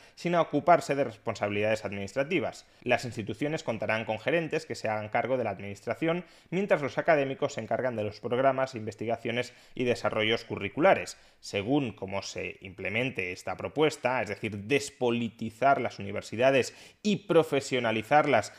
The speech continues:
a través de gestores y académicos de reconocido prestigio y de reconocido nivel, puede ser una buena medida para el sistema educativo del país.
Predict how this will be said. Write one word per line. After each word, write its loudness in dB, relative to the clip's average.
a 0
través 2
de 2
gestores -2
y 4
académicos -2
de -8
reconocido -2
prestigio 2
y 4
de 0
reconocido -8
nivel, 4
puede 4
ser 2
una 2
buena -2
medida 2
para 10
el -2
sistema -2
educativo -4
del -10
país. 6